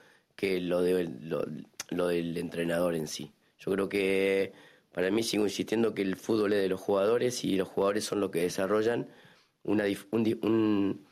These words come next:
un diferente estilo. En ese camino está mi conducción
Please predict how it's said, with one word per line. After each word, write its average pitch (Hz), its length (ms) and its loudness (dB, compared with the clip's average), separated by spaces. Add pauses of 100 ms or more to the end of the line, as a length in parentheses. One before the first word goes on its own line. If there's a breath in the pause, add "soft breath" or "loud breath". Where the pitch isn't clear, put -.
(140 soft breath)
un 110 100 2
diferente 107 420 -2
estilo. 80 380 -4 (500 soft breath)
En 92 200 2
ese 95 580 2
camino 107 460 2
está 98 500 -2 (280 loud breath)
mi 90 100 0
conducción 85 600 -2